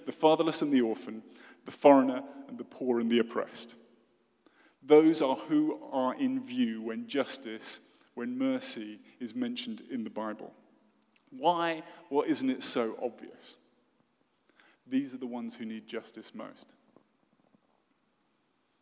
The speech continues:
If there was ever a famine or even the slightest political or social unrest, it was these people who would be the first to suffer and who would suffer the most. God does not say, "Make sure you look after all the men."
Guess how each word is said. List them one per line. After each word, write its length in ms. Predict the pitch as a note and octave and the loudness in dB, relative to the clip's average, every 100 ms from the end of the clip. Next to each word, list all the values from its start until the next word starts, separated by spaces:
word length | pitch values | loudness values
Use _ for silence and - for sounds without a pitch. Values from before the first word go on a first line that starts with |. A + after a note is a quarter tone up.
| _ _ _ _ _ _ _ _ _ _ - | _ _ _ _ _ _ _ _ _ _ -10
If 140 | D3 | -4
there 120 | - D3 | 2 2
was 140 | C3+ | 2
ever 320 | D#3 C#3+ D3 | 0 0 4
a 60 | C#3+ | 2
famine 500 | - C#3 B2+ A#2+ B2 | 2 0 0 0 -2
or 240 | B2 C3 | 0 0
even 220 | C#3+ C3+ | 0 -2
the 80 | C3+ | -2
slightest 640 | - - C#3+ C#3 - - - | -2 0 0 0 -4 -10 -2
political 440 | C3+ - - B2+ | -2 -2 -4 -6
or 200 | A2 A#2+ | -6 -4
social 500 | - B2+ A#2 C3 A#2 | -2 -2 -2 -4 -6
unrest, 640 | A#2 A2+ A2 G#2+ - - - - | -6 -2 -2 -2 -6 -12 -16 -16
it 140 | - B2+ | -14 -10
was 220 | B2 A#2+ | -10 -8
these 320 | C3 D#3+ D3+ | -6 -4 -6
people 400 | - A2+ A2 A2+ - | -8 -12 -12 -14 -8
who 140 | A#2+ | -6
would 280 | A#2 B2 - - - _ | -2 -2 -4 -14 -20 _
be 260 | C3+ C3+ C#3 | 4 4 2
the 140 | B2+ | -6
first 500 | - - D3 C#3+ - | -10 0 2 2 -2
to 120 | - | -4
suffer 440 | - A#2 - A2+ A2 - - | -2 -2 -4 -10 -16 -18 -14
and 120 | A#2+ | -12
who 140 | A2+ A2+ | -10 -10
would 120 | A2+ | -8
suffer 300 | - A#2 - | -6 -6 -8
the 100 | A2 | -12
most. 460 | A2 G#2+ - - - _ _ _ _ _ _ _ _ _ _ _ _ - - - - | -10 -10 -14 -18 -20 _ _ _ _ _ _ _ _ _ _ _ _ -20 -20 -20 0
God 240 | D#3 D3+ | 2 6
does 220 | D#3 C#3+ | 8 6
not 320 | D3+ E3 D#3+ - | 8 8 8 4
say, 300 | C#3+ A2 A2 | 4 4 6
"Make 220 | C3+ D3+ | 4 4
sure 160 | - | 4
you 140 | C#3 C#3 | 4 6
look 200 | C3+ C3 | 6 6
after 300 | A#2+ - A#2+ | 2 2 -4
all 100 | A2+ | -2
the 80 | A2+ | -6
men." 320 | A2 G#2 | -8 -8